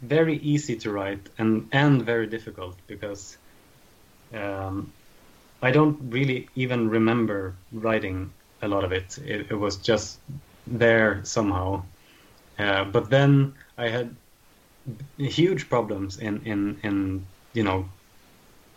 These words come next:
finalizing the song, and I just couldn't find a way of doing it. And, and when you, when I'm looking back at it now, it seems silly because pretty much every piece, you know, of the puzzle,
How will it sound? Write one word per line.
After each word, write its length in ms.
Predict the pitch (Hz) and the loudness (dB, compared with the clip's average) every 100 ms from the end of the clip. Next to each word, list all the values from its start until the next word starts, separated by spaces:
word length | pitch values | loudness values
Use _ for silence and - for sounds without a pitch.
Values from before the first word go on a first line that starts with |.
| _ _ _ - | _ _ _ -16
finalizing 840 | - - 139 151 143 110 95 104 92 | -16 -2 2 4 4 2 -2 -6 -8
the 80 | 90 | -8
song, 420 | - 92 92 92 - _ _ _ _ - - _ - | -8 -8 -8 -12 -18 _ _ _ _ -20 -20 _ -8
and 400 | 104 104 104 98 - _ - - - | -6 -4 -6 -8 -12 _ -20 -10 -4
I 100 | 117 | -2
just 320 | 117 123 - - - 139 - | 0 -2 -6 -20 -16 -14 -2
couldn't 300 | - 143 135 | 4 6 4
find 300 | - 127 117 | 4 2 2
a 40 | |
way 160 | 110 113 | 2 2
of 100 | 104 | 2
doing 240 | 110 107 | 0 0
it. 160 | 92 92 | -4 -6
And, 280 | 110 101 101 | -6 -4 -4
and 400 | 113 104 104 135 | -4 -4 -4 -4
when 200 | 117 120 | 2 4
you, 460 | 120 127 - - - | 4 2 -4 -8 -4
when 160 | 113 123 | 0 4
I'm 120 | 123 | 6
looking 300 | 135 139 135 | 6 4 4
back 240 | 131 135 135 | 2 2 -2
at 120 | 113 | -4
it 160 | 110 | -6
now, 240 | 113 110 107 | -6 -4 -6
it 140 | 101 | -10
seems 280 | - 104 101 | -8 -8 -8
silly 380 | - 139 131 127 | -6 -4 -2 -2
because 420 | 113 110 101 - - - - - | -2 -2 -4 -8 -20 -20 -20 -2
pretty 180 | - 165 | 4 6
much 240 | 151 139 139 | 6 2 -4
every 260 | 123 120 | -4 -6
piece, 560 | 117 139 127 113 - 110 | -6 -6 -6 -6 -10 -8
you 60 | |
know, 160 | 104 104 | -8 -6
of 240 | 113 107 | -6 -6
the 60 | 104 | -8
puzzle, 500 | 98 113 - 95 | -6 -6 -4 -6